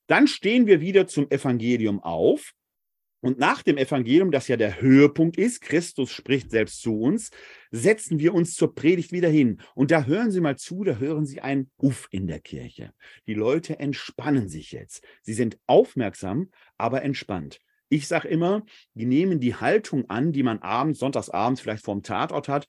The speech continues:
Gläschen Rotwein, Bier, was auch immer sie da gerne trinken. Und jetzt will man sich diesen Tatort aufmerksam, aber entspannt anschauen. Und wenn der Tatort noch halt langweilig ist, dann schläft man ein. Genauso ist es bei Predigten, die nicht unterhalten, auch.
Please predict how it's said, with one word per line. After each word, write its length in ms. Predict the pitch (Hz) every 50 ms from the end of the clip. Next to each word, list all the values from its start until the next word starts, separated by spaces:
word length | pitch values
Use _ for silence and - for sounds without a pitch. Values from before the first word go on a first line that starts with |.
| _ _ _
Gläschen 400 | - 107 127 127 123 - 107 95
Rotwein, 460 | 80 104 131 151 151 - 117 107 98
Bier, 240 | 90 113 135 143 127
was 160 | 113 107 -
auch 80 | 95 95
immer 160 | 117 120 120
sie 100 | 101 104
da 120 | 98 98
gerne 260 | 92 90 92 87 80 73
trinken. 420 | - - 143 156 170 - 165 156 - - - - _ _ _
Und 140 | - 110 110
jetzt 300 | 113 110 - - - 113
will 280 | - - 98 104 127 151
man 100 | 156 127
sich 140 | 117 113 -
diesen 240 | 113 101 92 101 92
Tatort 680 | - 127 143 190 208 196 - - 156 151 156 156 -
aufmerksam, 720 | - 127 170 208 - - 170 147 - - 139 131 139 147 -
aber 200 | - 104 104 107
entspannt 540 | 82 87 98 - - - 120 135 160 165 -
anschauen. 720 | 135 147 147 135 135 131 131 113 - 131 120 120 123 123 120 - - - - - - - _ -
Und 140 | - 113 110
wenn 120 | 131 147
der 120 | 139 120
Tatort 360 | - - 117 123 147 139 131 -
noch 80 | -
halt 160 | 117 110 98
langweilig 460 | 87 101 110 113 110 120 123 123 127 117
ist, 180 | 123 120 -
dann 80 | 131 123
schläft 380 | - - 110 101 95 - -
man 120 | 123 - -
ein. 220 | 107 104 90 98
Genauso 640 | 82 110 127 151 180 196 220 240 233 233 220 220 214
ist 80 | 202
es 100 | 196 190
bei 180 | - - 147 127
Predigten, 800 | - _ - - 131 160 196 214 196 185 165 - - 202 170 156
die 180 | 143 151 156
nicht 520 | 156 160 175 214 285 311 - - - - -
unterhalten, 960 | 226 226 226 - 220 190 185 175 202 208 220 226 214 - - 107 131 170 170 _ _ _ -
auch. 440 | 175 208 190 135 101 - - -